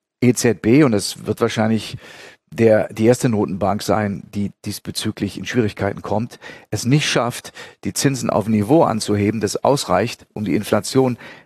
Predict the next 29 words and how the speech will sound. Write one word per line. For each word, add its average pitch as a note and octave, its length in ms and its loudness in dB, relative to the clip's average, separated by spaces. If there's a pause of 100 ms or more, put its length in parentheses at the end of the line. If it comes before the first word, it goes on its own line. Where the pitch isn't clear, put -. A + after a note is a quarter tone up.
(100)
nachhaltig A#2 680 -2
unter, G#2+ 380 0 (280)
äh, G2+ 240 -2
unter G2+ 240 -4
Kontrolle C#3 360 -2
zu - 140 -10
kriegen, F2+ 380 -8 (480)
äh, G2+ 340 2
dann A2+ 500 -2 (100)
wird A2+ 360 -2
dieser C3 260 4
Offenbarungseid, A#2+ 1160 0
äh, G#2+ 360 2
sicherlich A#2 400 -2
dazu A2 260 0
führen, A#2+ 300 0
dass A2+ 140 0
sich - 160 -6
immer A2+ 180 2
mehr A2+ 320 2 (240)
Anleger A2+ 640 2 (300)
Folgendes C#3 540 0
denken: A#2+ 400 -4 (320)
Wenn B2+ 180 2
die D3+ 160 4
es C3+ 140 0
nicht A#2 160 0
schaffen, G#2+ 420 -4 (680)
trotz - 320 0